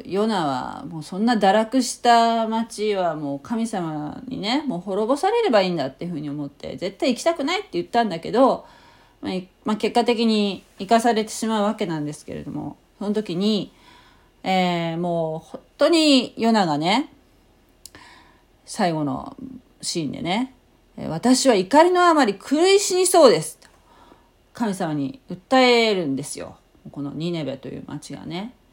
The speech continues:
えー、生き残るという、滅ぼされ-、神様に滅ぼされなかったってことをね、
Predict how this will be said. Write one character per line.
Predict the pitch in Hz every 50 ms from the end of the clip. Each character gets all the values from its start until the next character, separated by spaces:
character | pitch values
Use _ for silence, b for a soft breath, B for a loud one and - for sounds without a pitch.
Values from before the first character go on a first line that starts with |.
| _ - -
え |
ー、 | 151 151 151 160 151 - 170 - - - _ - _ _ _ _ _ _ _ _ _ _ _ _ _ _ _ _ b b b b b b b b b b b _
生 | 147
き | - - 170
残 | 165 156 156 165 156
る | 143 135
と | - -
い | 123 120 -
う、 | - - - - _ _ - -
滅 | - 175 160 160
ぼ | 151 160
さ | - 185 156
れ-、 | 147
神 | - - 196 180 165
様 | - 165 147 139
に | 127 131
滅 | 135 160 170 175 170
ぼ | 175 185
さ | 185 233 202
れ | 190
な | 190 175 151
か | - 135
っ | 117 _
た | - 90
っ | -
て | - 135
こ | - 151
と | - - 156 139
を | 139
ね、 | 147 156 180 208